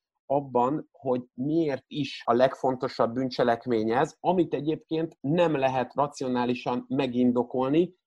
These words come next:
hiszen egyrészt nagyon fontos az, amit te is mondasz, ebből a szempontból mi azért alkalmazkodtunk a, a déli államokhoz, tehát az olaszokhoz és a spanyolokhoz hasonlóan, ugye, ahogy bejött, még a részleges kijárási tilalom előtt már ugye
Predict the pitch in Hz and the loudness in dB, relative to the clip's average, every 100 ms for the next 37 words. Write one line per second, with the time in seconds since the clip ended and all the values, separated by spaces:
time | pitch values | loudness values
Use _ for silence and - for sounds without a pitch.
0 | _ 185 170 160 127 139 139 135 127 151 | _ -6 -2 -2 -2 -2 0 -2 0 4
1 | 156 143 151 143 139 143 135 135 127 - | 4 4 4 2 0 0 0 0 -2 0
2 | 131 123 - 120 123 139 175 - - 143 | 0 0 0 0 2 0 0 -4 -6 -4
3 | 143 143 135 147 139 143 135 127 131 127 | 0 0 0 -2 0 -2 0 -2 -2 -2
4 | 123 127 120 143 143 135 123 120 - 120 | 0 0 4 2 4 2 2 0 -2 -2
5 | - 120 123 117 113 117 135 127 123 117 | 0 0 2 2 2 0 2 4 4 4
6 | 117 113 113 - 127 127 120 117 120 135 | 2 2 0 2 0 0 -8 -6 -2 0
7 | 123 120 - 113 113 - - 139 131 120 | 0 -2 -4 -4 -4 -8 -2 0 2 0
8 | - 110 127 123 117 113 127 135 127 120 | -2 -6 -4 -2 -2 2 2 2 0 0
9 | 123 - _ - 131 131 113 123 127 120 | 0 -2 _ -2 2 2 2 2 4 2
10 | 123 127 156 139 131 160 156 120 117 - | 2 4 4 4 4 2 0 0 0 -2
11 | 151 135 123 120 120 - 127 123 123 123 | 0 0 0 -2 -6 -4 0 2 4 2
12 | 123 _ - 147 143 127 127 127 127 120 | 0 _ -2 2 2 2 2 2 4 2
13 | 117 120 | 2 0